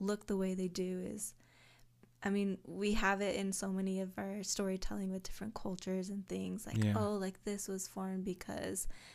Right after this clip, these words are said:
Speaker 1: this
Speaker 2: Mm-hmm.
Speaker 1: god didn't like this god," or, like, something like that.
Speaker 2: Yeah.
Speaker 1: And I thought it was just, it was just, like, really cool and interesting they, how they, like, incorporated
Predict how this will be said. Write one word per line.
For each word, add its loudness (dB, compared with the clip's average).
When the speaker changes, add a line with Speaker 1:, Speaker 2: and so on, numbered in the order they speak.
Speaker 1:
this 4
Speaker 2:
Mm-hmm. 2
Speaker 1:
god 4
didn't -2
like -4
this 2
god," -4
or, -2
like, -6
something 2
like -2
that. 2
Speaker 2:
Yeah. 2
Speaker 1:
And 2
I 4
thought 4
it 4
was 0
just, -2
it 4
was 8
just, 6
like, 4
really 6
cool 6
and 4
interesting 0
they, 2
how 4
they, 4
like, -2
incorporated 0